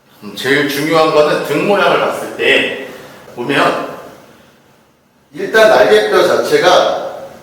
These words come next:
최대한 빠져야 돼요. 그래서 앞에서 봤을 때는 이 얘 자체가 가슴 세우고 한번 세운 상태에서 명치를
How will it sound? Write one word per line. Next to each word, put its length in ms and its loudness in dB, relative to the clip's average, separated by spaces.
최대한 500 -2
빠져야 360 0
돼요. 280 -8
그래서 160 -12
앞에서 440 -4
봤을 360 0
때는 600 0
이 140 -6
얘 120 2
자체가 880 -2
가슴 340 -6
세우고 340 6
한번 220 4
세운 220 -2
상태에서 1120 0
명치를 920 0